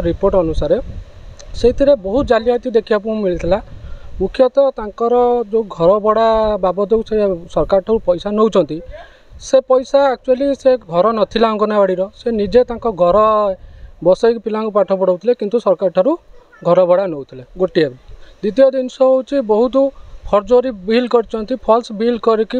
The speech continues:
ଫଲ୍ସ ଦସ୍ତଖତ ମାରିକି ସେମାନେ ଖାଦ୍ୟରୁ, ଖାଦ୍ୟ ସାମଗ୍ରୀ, ସାମଗ୍ରୀ ନେଇଛନ୍ତି। ଏବଂ ଆହୁରି ବହୁତ ଅଛି, ଯେଉଁ ପିଲାଙ୍କର ଆ-, ପିଲା ନାହାନ୍ତି, ବାହାରେ ଅଛନ୍ତି, ତାଙ୍କର present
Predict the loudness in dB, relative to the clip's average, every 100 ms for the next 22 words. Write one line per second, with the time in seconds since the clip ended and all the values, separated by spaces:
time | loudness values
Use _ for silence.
0 | 0 0 0 -2 -2 0 -2 -2 -2 -2
1 | -2 -4 -4 0 0 0 -6 -20 -12 -10
2 | -4 -2 2 2 2 -2 -2 -4 -10 -16
3 | -6 -2 2 0 0 -2 -2 -2 -6 -4
4 | 0 0 2 2 2 -2 -12 -14 -12 -10
5 | -8 0 2 2 0 -8 _ _ -2 2
6 | 2 2 0 0 2 -2 0 0 0 -2
7 | -2 -2 -2 0 0 0 0 2 2 0
8 | -4 -8 -10 -6 0 2 2 -2 -4 -4
9 | -4 -2 0 2 2 0 -4 -4 -4 -6
10 | -16 -20 -16 -4 -2 2 0 2 0 0